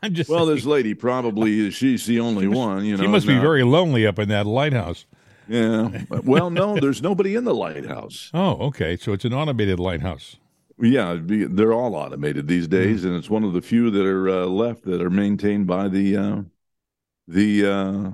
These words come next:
Speaker 2: the Coast Guard.
Speaker 1: Really?
Speaker 2: Yeah, but, you know, the, it actually sits on an island. You can walk up to the, the shore of the rocks, and,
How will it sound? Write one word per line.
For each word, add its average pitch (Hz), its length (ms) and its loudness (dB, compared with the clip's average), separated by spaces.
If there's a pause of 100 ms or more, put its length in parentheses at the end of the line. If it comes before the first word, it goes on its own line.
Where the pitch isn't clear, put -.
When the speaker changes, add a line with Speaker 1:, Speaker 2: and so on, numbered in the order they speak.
(140)
Speaker 2:
the 92 100 -8
Coast 151 260 -2
Guard. - 300 -8 (160)
Speaker 1:
Really? 139 360 0 (600)
Speaker 2:
Yeah, 117 140 0
but, 107 200 -2
you 143 120 0
know, 107 120 -2
the, 82 320 -4 (220)
it 104 160 -2
actually 113 400 -2
sits - 340 -2
on 90 140 -2
an 90 160 -4
island. 92 420 -4
You 76 120 -4
can 82 200 -4
walk 98 320 -2
up 87 180 -4
to 87 140 -2
the, 80 240 -4
the 78 180 -6
shore 101 440 0
of 78 160 -4
the 76 80 -6
rocks, 95 420 -2
and, - 140 -6